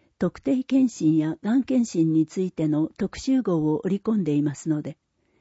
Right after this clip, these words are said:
忙しいし自覚症状がないからというあなたも、この機会に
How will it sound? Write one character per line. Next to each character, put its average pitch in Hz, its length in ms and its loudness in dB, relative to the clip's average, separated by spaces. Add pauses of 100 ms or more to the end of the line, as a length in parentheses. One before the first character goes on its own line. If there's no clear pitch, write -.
(440)
忙 262 360 0
し 240 220 -2
い - 20 0
し 156 380 0
自 202 140 -4
覚 247 220 -4
症 262 240 0
状 165 200 0
が 151 120 0
な 185 160 0
い 180 80 -2
か 151 160 -8
ら - 220 -8 (100)
と 170 100 -2
い 151 140 2
う 151 220 -4
あ 185 80 0
な 185 160 0
た 147 100 -6
も、 147 220 -6 (540)
こ 220 120 -2
の 269 160 4
機 - 140 -20
会 220 280 0
に 156 220 0